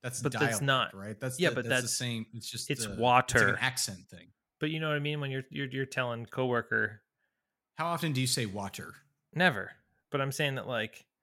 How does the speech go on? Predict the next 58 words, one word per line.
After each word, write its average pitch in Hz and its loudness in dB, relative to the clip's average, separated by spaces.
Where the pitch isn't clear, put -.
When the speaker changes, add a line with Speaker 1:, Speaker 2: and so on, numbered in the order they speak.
Speaker 1:
<laughs> - -20
Speaker 2:
it's - 2
hard 170 8
Speaker 1:
It's 180 6
like 175 2
if 185 4
Speaker 2:
to - 4
Speaker 1:
you 190 4
say, 190 4
if 147 -2
you, 151 2
it's 156 -2
like 190 2
if 190 2
you 185 -2
say 190 2
Toronto, 131 0
you're 139 -6
saying 147 0
it 143 -2
with, 143 -2
like, 135 -2
a 123 -2
C 135 0
H 123 -2
instead 113 -4
of 101 -8
a - -12
T. 95 -8
Speaker 2:
Yeah. 147 2
Well, - -6
Speaker 1:
Is 165 4
Speaker 2:
that, 180 8
Speaker 1:
what - 4
you're, 185 6
Speaker 2:
that's 113 -2
Speaker 1:
it, 113 -4
wait, 110 -6
wait. 107 -8
Speaker 2:
But 165 4
I 165 4
feel 247 2
like 190 2
that's, 143 0
like, 131 -4
how 131 -2
you 120 -4
can 113 -8
tell 104 -6
someone's 104 -8
not 104 -6
from - -16
Toronto, - -12
is 117 -8
how 117 -4
they 107 -6
pronounce 110 -6
it. 98 -14